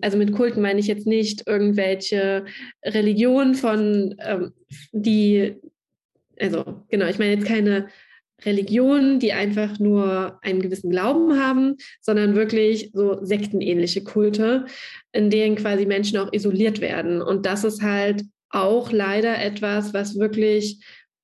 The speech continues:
viel, und das, da komme ich auf diesen Punkt mit dieser Persönlichkeitsentwicklungsszene, wo das dann ineinander überfließt,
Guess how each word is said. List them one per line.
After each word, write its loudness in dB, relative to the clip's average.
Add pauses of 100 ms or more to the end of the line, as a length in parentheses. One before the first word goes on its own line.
(120)
viel, 2
und 0
das, -2
da -2
komme 0
ich 0
auf -4
diesen 0
Punkt 2
mit 2
dieser 0
Persönlichkeitsentwicklungsszene, 0 (320)
wo 2
das 0
dann 2
ineinander 0
überfließt, -2